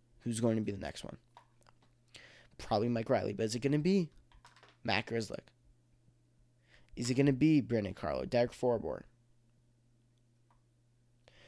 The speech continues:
So we need, Don Sweeney, the G M, did say that Thomas Nosek's problem not coming back. Dmitry Orlov's the long shot. Other of their free agents are long shots. But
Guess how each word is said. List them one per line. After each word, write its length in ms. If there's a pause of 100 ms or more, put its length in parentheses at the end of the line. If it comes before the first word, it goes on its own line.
(120)
So 120
we 60
need, 240
Don 240
Sweeney, 260
the 140
G 180
M, 120
did 180
say 180
that 240 (240)
Thomas 300
Nosek's 340
problem 260
not 140
coming 220
back. 200
Dmitry 340
Orlov's 320
the 60
long 200
shot. 240 (520)
Other 260
of 100
their 140
free 200
agents 240
are 120
long 220
shots. 340 (100)
But 260